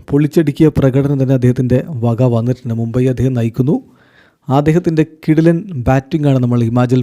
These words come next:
പ്രദേശിനെതിരെ കണ്ടത്. പൊളിച്ചടുക്കിയ താരം അൻപത്തിമൂന്ന് പന്തുകളിൽ നിന്ന് എൺപത്തിരണ്ട് റൺസ് അടിച്ചിട്ടുണ്ട്. ശ്രേയസ് അയ്യരുടെ ബാറ്റിംഗ് മികവ്, പത്ത് ഫോറുകളും മൂന്ന് സിക്സറുകളും എന്ന് പറഞ്ഞാൽ ഇഞ്ചുറി അദ്ദേഹം പൂർണ്ണമായിട്ടും മറന്നു കഴിഞ്ഞു.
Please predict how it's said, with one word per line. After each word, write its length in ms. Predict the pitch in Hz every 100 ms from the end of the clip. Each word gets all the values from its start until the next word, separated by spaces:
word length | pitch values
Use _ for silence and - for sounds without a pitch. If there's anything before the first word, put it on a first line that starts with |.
| -
പ്രദേശിനെതിരെ 560 | 113 120 - 117 110 - 113
കണ്ടത്. 460 | 107 107 110 143 196 _ _ _ _ _ -
പൊളിച്ചടുക്കിയ 760 | 151 160 180 160 147 160 151 139
താരം 400 | 127 131 107 - _ _ _ _ _ _
അൻപത്തിമൂന്ന് 920 | 135 151 156 170 - - 170 165 165
പന്തുകളിൽ 460 | 160 151 135 135 131
നിന്ന് 120 | 131
എൺപത്തിരണ്ട് 600 | 123 120 127 131 127 120 117
റൺസ് 240 | 107 -
അടിച്ചിട്ടുണ്ട്. 460 | 101 120 113 110 - _ -
ശ്രേയസ് 280 | 127 123 131
അയ്യരുടെ 300 | 127 120 117
ബാറ്റിംഗ് 400 | 113 113 123 120
മികവ്, 320 | 110 117 135 - _ _ _ _ _ -
പത്ത് 420 | - _ _ 185
ഫോറുകളും 680 | 160 143 139 135 131 156 175 -
മൂന്ന് 260 | 131 127 117
സിക്സറുകളും 720 | - 127 - 120 110 101 113
എന്ന് 120 | 135
പറഞ്ഞാൽ 340 | 143 139 165 196 _ 170
ഇഞ്ചുറി 480 | 131 139 190 196
അദ്ദേഹം 400 | 208 151 143 170 156
പൂർണ്ണമായിട്ടും 880 | 143 151 151 165 165 165 175 175 165
മറന്നു 240 | 127 117
കഴിഞ്ഞു. 360 | 120 110 143